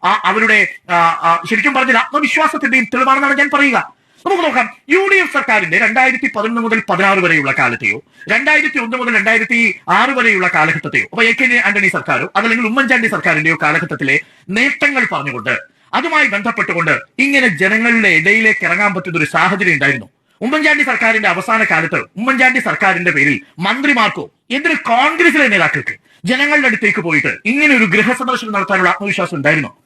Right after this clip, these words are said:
ഉണ്ടായിരുന്നില്ല. ഞാൻ പറയാം, രണ്ട് മൂന്ന് വിഷയങ്ങൾ പറയാം. ഒന്ന്, അന്ന് ഉമ്മൻചാണ്ടി സർക്കാരിന്റെ പേരിൽ യു ഡി എഫിന്റെ കാലത്ത് ഇതേപോലെ ഗൃഹസന്ദർശനം കോൺഗ്രസ് പ്രവർത്തകർ നടത്തിയിരുന്നെങ്കിൽ ആദ്യത്തെ ചോദ്യം, "പെൻഷൻ എവിടെ മക്കളെ മാസത്തെ?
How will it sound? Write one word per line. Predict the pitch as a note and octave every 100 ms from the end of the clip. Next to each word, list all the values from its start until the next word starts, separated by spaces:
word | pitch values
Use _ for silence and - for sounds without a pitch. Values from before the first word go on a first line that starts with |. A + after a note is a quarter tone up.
| _ D3
ഉണ്ടായിരുന്നില്ല. | D#3 D#3+ D3+ B2 G#2+ - - - -
ഞാൻ | B3+
പറയാം, | A#3 G3+ E3+ - _ _
രണ്ട് | A3+ C#4
മൂന്ന് | E4+ E4
വിഷയങ്ങൾ | - C4 B3
പറയാം. | G#3 F3+ - _
ഒന്ന്, | G3+ A#3 - - - -
അന്ന് | D4 D4+ G#3+ -
ഉമ്മൻചാണ്ടി | A#3 D4+ D#4 D#4
സർക്കാരിന്റെ | C#4 B3 C4 B3+ B3
പേരിൽ | G3 E3+ - _ -
യു | B3 D#4
ഡി |
എഫിന്റെ | E4+ D4 D4+
കാലത്ത് | A#3+ A3+ G3+ D3
ഇതേപോലെ | G3 C4 C4 B3
ഗൃഹസന്ദർശനം | G#3+ C4 C4 B3 B3 A3+
കോൺഗ്രസ് | G3+ B3 C#4 B3
പ്രവർത്തകർ | B3 A#3 A3+
നടത്തിയിരുന്നെങ്കിൽ | F#3+ G#3+ A3 G#3+ F#3+ -
ആദ്യത്തെ | D#3 G#3+ B3 B3
ചോദ്യം, | F#3+ E3+ B2 - _ _
"പെൻഷൻ | D#3+ F3+ - A3+
എവിടെ | A3 A3+
മക്കളെ | A3 A#3 A#3+
മാസത്തെ? | A#3+ A#3 B3+